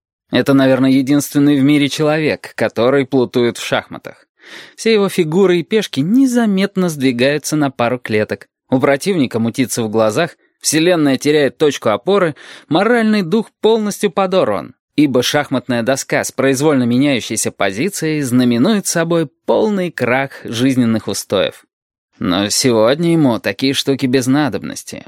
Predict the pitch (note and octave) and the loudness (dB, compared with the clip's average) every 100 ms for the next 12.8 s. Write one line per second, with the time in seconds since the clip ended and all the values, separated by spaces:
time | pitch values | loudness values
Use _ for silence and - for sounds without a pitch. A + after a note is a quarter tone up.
0 | - E3+ F3+ - - - G#3+ - A#2 G#2 | -2 0 0 -2 -2 0 0 0 -2 -2
1 | - A2+ A2+ - C#2 - _ _ C3+ B2 | -2 -2 -2 -10 -14 -16 _ _ 0 2
2 | B2+ D3+ C3 D3+ D#3+ C#3+ C3+ A#2 C3 A#2+ | 2 2 4 4 2 0 0 0 2 0
3 | A2+ - A#2 A2+ A2 - A2+ G#2 G#2 G2 | -2 -6 -4 -4 -4 -2 -2 0 0 -2
4 | F#2+ G2 - _ _ _ - - B2 B2 | -4 -6 -10 _ _ _ -6 2 2 4
5 | A#2 - C3 A2+ - A#2+ - B2 A2+ A#2+ | 2 0 -4 -6 -4 -2 0 -2 -2 -2
6 | A2+ - B2+ A#2 - - - _ _ _ | -4 -2 -4 -4 -6 -10 -12 _ _ _
7 | - B2 G#3 - F3+ D#3 D#3 - D#3 D3+ | -2 0 0 0 0 0 -4 -4 -4 -2
8 | D3+ D3 C3+ C#3 - C3+ B2+ - - - | -4 -2 0 -2 0 -2 -4 -10 -20 -14
9 | - C3 - - F3 - G2+ - A2+ - | -6 -6 -4 -4 -4 -4 -6 -6 -6 -6
10 | G2 F2+ - _ _ - G2 - - C3+ | -8 -8 -12 _ _ -2 0 -2 -2 -2
11 | C3+ C#3 - B2+ C#3 C3 C3 C3 C3 C3+ | 0 -2 0 2 2 2 2 0 0 0
12 | C3+ - - B2+ D3 A#2+ E2+ | 0 -4 -4 0 2 0 -4